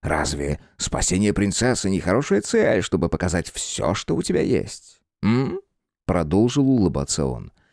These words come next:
«Молодые герои будут счастливы приложить все силы, чтобы забрать эту честь себе». «Вы хотите использовать мою дочь как главный приз на своем отборе?» вспыхнул император, желая вцепиться этому ученому в глотку. «Ну-ну!»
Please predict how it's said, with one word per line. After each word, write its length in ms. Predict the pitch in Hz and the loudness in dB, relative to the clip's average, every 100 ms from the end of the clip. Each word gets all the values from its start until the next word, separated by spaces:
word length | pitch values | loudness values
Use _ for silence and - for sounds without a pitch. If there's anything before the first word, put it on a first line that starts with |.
| _ - | _ -4
«Молодые 420 | 92 123 135 151 | 0 2 4 4
герои 520 | 127 143 143 151 147 | 4 2 4 4 4
будут 280 | 147 147 151 | 4 2 2
счастливы 760 | - - 160 139 - 120 123 113 | -2 0 0 0 0 2 2 4
приложить 480 | 113 107 98 120 - | 4 2 2 -2 -4
все 340 | - 143 113 | -2 0 0
силы, 420 | - 180 180 156 - - | 2 4 4 2 -2 -10
чтобы 300 | - 220 190 | -2 2 4
забрать 480 | 139 110 139 139 120 | 2 2 2 0 -2
эту 180 | - | -2
честь 480 | 110 - 120 - - - - | -2 0 0 0 -8 -16 -8
себе». 640 | - 101 85 98 117 - _ _ _ - | -2 0 2 0 0 -4 _ _ _ -10
«Вы 280 | 76 80 104 | -6 0 0
хотите 480 | - 107 127 120 117 | 2 2 2 2 2
использовать 580 | 98 - 117 107 107 85 | 2 2 4 4 2 2
мою 240 | 104 104 | 2 4
дочь 240 | 104 117 | 4 2
как 220 | - 98 90 | 2 2 4
главный 420 | 104 104 98 95 | 4 4 4 2
приз 300 | 101 113 - | 2 2 2
на 100 | 95 | -2
своем 400 | - 90 104 101 | 2 4 4 4
отборе?» 580 | 92 82 123 139 107 - - _ | 2 4 4 4 2 0 -10 _
вспыхнул 520 | - - 92 - 76 71 | -6 0 0 0 -2 -2
император, 440 | 65 87 - 69 | 0 0 0 -2
желая 300 | 71 82 87 | 0 2 0
вцепиться 520 | - 107 95 104 - | 0 -2 0 -2 -2
этому 280 | - 76 85 | -4 -2 -2
ученому 440 | 90 120 110 107 | 0 0 2 2
в 80 | 101 | 2
глотку. 500 | 95 85 - - - _ - | 4 2 0 -8 -12 _ 0
«Ну-ну!» 920 | 202 202 202 196 196 208 165 107 101 | 4 6 6 6 4 4 4 4 2